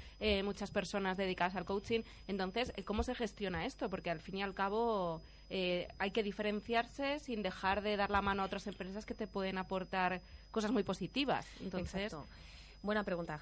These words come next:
Speaker 2: <laughs> Isabel, buena pregunta. Al final sí que tenemos muchos, ¿no?, profesionales la sensación de que se está subiendo mucha gente al carro, ¿no?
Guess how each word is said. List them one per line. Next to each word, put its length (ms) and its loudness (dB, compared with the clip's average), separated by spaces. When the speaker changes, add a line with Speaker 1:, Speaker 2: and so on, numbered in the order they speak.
Speaker 2:
<laughs> 1200 0
Isabel, 320 0
buena 180 0
pregunta. 360 0
Al 120 0
final 300 2
sí 120 -4
que 100 -2
tenemos 380 -2
muchos, 1000 -2
¿no?, 140 0
profesionales 540 -4
la 100 -2
sensación 460 -6
de 80 -4
que 120 -4
se 120 -6
está 160 -8
subiendo 280 -6
mucha 200 -6
gente 220 -10
al 100 -8
carro, 260 -6
¿no? 200 -6